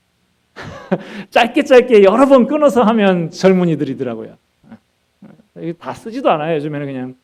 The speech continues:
이응, 이응, 니은, 니은 막 이렇게 해가지고 이, 이, 응, 응, 노, 노 뭐 이런 식으로, 어, 이렇게 해가지고 툭툭 끊어가지고 이렇게 하는데, 자, 바울이 만약에 이 편지를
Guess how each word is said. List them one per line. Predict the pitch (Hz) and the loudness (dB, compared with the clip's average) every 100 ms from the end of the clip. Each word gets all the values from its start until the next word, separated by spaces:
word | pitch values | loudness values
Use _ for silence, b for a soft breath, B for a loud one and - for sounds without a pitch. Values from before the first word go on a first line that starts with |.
| _ | _
이응, | 165 170 156 147 | -4 -2 -2 -6
이응, | 143 135 131 139 | -8 -8 -14 -12
니은, | 143 143 139 | -6 -4 -4
니은 | 135 127 127 | -10 -10 -10
막 | 120 | -10
이렇게 | 127 - 147 | -12 -12 -12
해가지고 | 127 117 117 _ _ _ _ _ - | -12 -14 -20 _ _ _ _ _ -20
이, | 135 143 - | -20 -18 -16
이, | 156 139 135 127 180 123 113 - | -14 -12 -12 -14 -18 -20 -20 -8
응, | 165 160 | -6 -4
응, | 160 143 123 - | -6 -8 -12 -8
노, | 147 151 | -2 -2
노 | 143 139 | -2 -6
뭐 | 123 | -6
이런 | 147 180 | -2 -2
식으로, | 170 151 139 117 - _ | -2 -6 -6 -8 -14 _
어, | 135 120 127 _ | -18 -18 -20 _
이렇게 | 190 208 214 | -14 -10 -6
해가지고 | 196 160 156 - | -4 -6 -10 -14
툭툭 | - - - _ | -20 -20 -20 _
끊어가지고 | 320 302 240 160 147 127 - _ _ | -2 0 0 -2 -4 -6 -8 _ _
이렇게 | 185 202 214 | -16 -10 -8
하는데, | 175 143 202 143 113 _ _ _ _ _ _ _ | -8 -6 -4 -4 -8 _ _ _ _ _ _ _
자, | 185 175 170 160 151 147 - _ _ _ _ _ - _ _ _ 160 _ | 0 4 4 4 0 -4 -10 _ _ _ _ _ -20 _ _ _ -20 _
바울이 | 143 175 190 | 0 0 0
만약에 | 165 160 156 151 | -2 -4 -4 -4
이 | 151 | -6
편지를 | - 240 202 202 170 147 135 135 | -8 -6 -4 -4 -4 -6 -8 -14